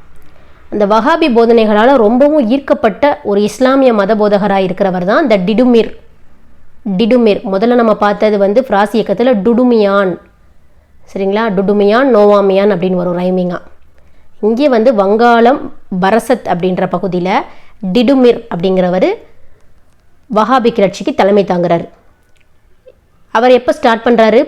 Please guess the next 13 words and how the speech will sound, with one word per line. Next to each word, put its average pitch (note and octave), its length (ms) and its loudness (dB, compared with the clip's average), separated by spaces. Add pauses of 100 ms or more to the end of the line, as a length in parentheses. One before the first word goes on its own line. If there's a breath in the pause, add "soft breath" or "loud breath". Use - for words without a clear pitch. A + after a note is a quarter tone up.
(120)
பதினெட்டு A#3+ 520 0
இருபத்தி G3+ 520 -2
ஏழுல, F3+ 240 -2 (300)
ஆயிரத்தி G3+ 680 0
எட்நூத்தி G3+ 420 -6
இருபத்தி G3+ 420 -4
ஏழு. F3 320 -4 (1600)
இவர் C#4 200 2
என்ன D4+ 160 2
பண்றாரு? B3 320 2
இந்த, B3 280 4
இந்த A3+ 220 4
இயக்கம், C4+ 460 0